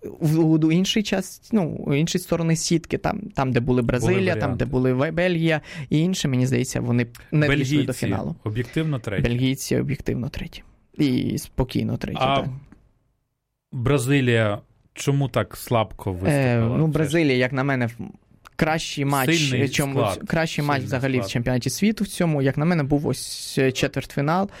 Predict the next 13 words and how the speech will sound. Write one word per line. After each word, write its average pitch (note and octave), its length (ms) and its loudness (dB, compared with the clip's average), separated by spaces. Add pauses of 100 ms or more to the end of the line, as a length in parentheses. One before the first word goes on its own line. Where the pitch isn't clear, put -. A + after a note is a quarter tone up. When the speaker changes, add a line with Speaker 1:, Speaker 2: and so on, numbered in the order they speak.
Speaker 2:
Проти B2 280 0
Speaker 1:
між, G#2 420 2
е, - 20 2
Speaker 2:
бельгійців. B2 220 2
Speaker 1:
Бельгія B2 640 0
і B2 480 2
Бразилія. B2 560 -2 (240)
Speaker 2:
Так. F#2+ 180 -10 (140)
Speaker 1:
Так, C3+ 360 0
неймовірний C3+ 480 2 (180)
Speaker 2:
Тактична D3 80 2
Speaker 1:
матч. A#2+ 120 0 (100)
Speaker 2:
перемога A#2 720 -2